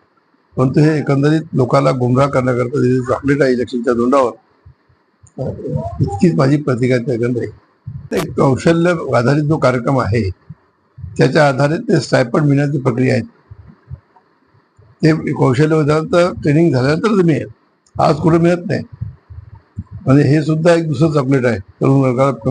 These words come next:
भ्रमित करायचं. आता आपला जो दुसरा प्रश्न आहे की विधानसभेच्या इलेक्शनचा, तर महाविकास आघाडी संयुक्तरित्या राज्यामध्ये निवडणूक लढणार आहे.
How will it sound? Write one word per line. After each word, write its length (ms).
भ्रमित 300
करायचं. 320
आता 320
आपला 240
जो 160
दुसरा 300
प्रश्न 300
आहे 220
की 680
विधानसभेच्या 640
इलेक्शनचा, 520
तर 100
महाविकास 600
आघाडी 500
संयुक्तरित्या 1080
राज्यामध्ये 560
निवडणूक 400
लढणार 320
आहे. 120